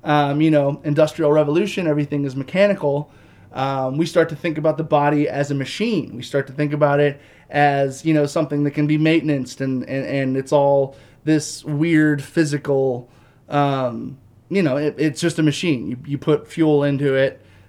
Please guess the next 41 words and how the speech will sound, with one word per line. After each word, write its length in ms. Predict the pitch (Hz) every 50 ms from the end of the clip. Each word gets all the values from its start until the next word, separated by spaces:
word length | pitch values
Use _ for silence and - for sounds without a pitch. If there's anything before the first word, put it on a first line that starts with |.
| _ -
uh, 440 | - 139 135 135 131 127 127 123 -
you 160 | 139 139 135
get 200 | 123 143 139 139
energy 420 | 139 135 135 135 131 135 139 139
out 180 | 139 131 131 131
of 140 | 131 120 -
it. 180 | 76 - - - - - _ _ - - _ _ -
And, 420 | 143 139 139 135 131 127 123 123
uh, 300 | 123 123 123 123 123 117
there's 260 | - 135 123 123 123
waste, 480 | 135 147 143 139 139 - - - - - _
you 140 | - 151 151
know, 140 | 143 135 131
it, 120 | 135 135
it, 220 | 151 147 110 107 147
it, 260 | 156 - - - 151 151 147 143 139 -
a 100 | - 156
lot 240 | 160 151 143 143 139
of, 300 | 139 135 131 - - - _
a 60 | 156
lot 220 | 151 151 156 156 156
of 80 | 143
analogies 540 | 147 151 147 143 135 135 139 135 135 139 131
work 280 | 139 147 135 123 123 - - _
for 360 | - - 135 131 127 123 127 -
the 100 | 139 147
body 400 | 139 151 139 139 139 143 139 135
and 120 | 131 131 131
the 40 |
machine. 540 | 127 127 - - - 156 143 131 123 127 123 - - - - - - - - -
Um, 520 | - 143 139 135 123 127 131 123 127 - - - _ _ _ _ _ _ _ _
and 180 | - 156 160 165
then 340 | 165 151 143 131 113 - - - _ -
his 160 | - 147 139
teacher, 480 | - - 220 202 - 175 170 170 165 - -
the 80 | 151
last 260 | 151 156 165 160 160
thing 140 | - 175 160
she 120 | - - 147
said 280 | - - 143 143 143
was, 340 | 139 139 143 139 135 131 -